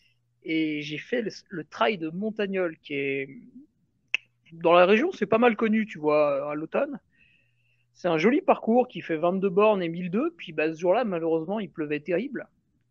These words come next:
comme souvent, des fois, à l'automne. Et il y a un ruisseau qui a débordé. Enfin, il y avait toute, toute une histoire, euh, tout un pataquès. Et le, le,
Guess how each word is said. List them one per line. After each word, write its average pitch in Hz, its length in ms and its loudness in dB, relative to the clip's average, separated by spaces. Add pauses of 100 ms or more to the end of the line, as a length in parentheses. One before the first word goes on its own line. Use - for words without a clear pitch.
(180)
comme 151 180 -6
souvent, 175 300 -4
des 160 100 -10
fois, 156 180 -4
à 147 40 -4
l'automne. 190 380 -8 (640)
Et 165 60 -6
il 165 60 0
y 165 40 2
a 170 60 4
un 175 80 4
ruisseau 190 420 0
qui 196 100 -2
a 165 60 0
débordé. 151 520 -2
Enfin, 147 160 -12
il 127 60 -10
y 127 40 -12
avait 123 120 -16
toute, - 320 -20
toute - 240 -16
une 151 120 -16
histoire, 156 680 0
euh, 175 80 -6
tout - 200 -16
un 160 40 -12
pataquès. 165 640 -2 (1200)
Et 165 140 2
le, 135 1300 -6
le, 69 560 -16